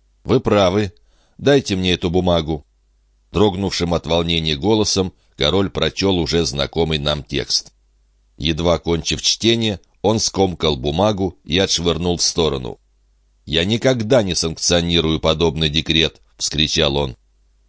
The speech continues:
«Прошу прощения, государь, но я опять не соглашусь с вашим величеством», — возразил Дюмурье.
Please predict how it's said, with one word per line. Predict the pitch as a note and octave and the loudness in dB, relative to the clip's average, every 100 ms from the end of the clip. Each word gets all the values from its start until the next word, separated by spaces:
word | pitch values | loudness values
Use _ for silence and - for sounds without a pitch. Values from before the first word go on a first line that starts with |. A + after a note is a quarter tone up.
| _ | _
«Прошу | - D2 - F#2 | -2 0 2 0
прощения, | E2 F#2+ - B2+ G2 D#2 | 2 2 4 2 2 0
государь, | D2 E2 D2+ D2+ C#2+ | 0 -2 2 2 2
но | D#2 | 0
я | E2+ F2+ | 0 2
опять | F2+ G2 B2 | 2 2 2
не | D2+ D2 | 0 -4
соглашусь | D2+ C#2+ D2+ - D2 | -2 0 -2 0 -2
с | - | 0
вашим | C#2 D2 D2+ D2 | 0 0 0 -2
величеством», — | D2 D2 C#2+ - C2+ C2 - _ - | -2 -2 -2 -4 -4 -6 -8 _ -2
возразил | E2 D2+ E2+ C#2+ D#2 | 0 2 0 0 -2
Дюмурье. | C#2+ D2+ D2+ D2 C#2+ B1+ | -2 -2 0 0 -2 -4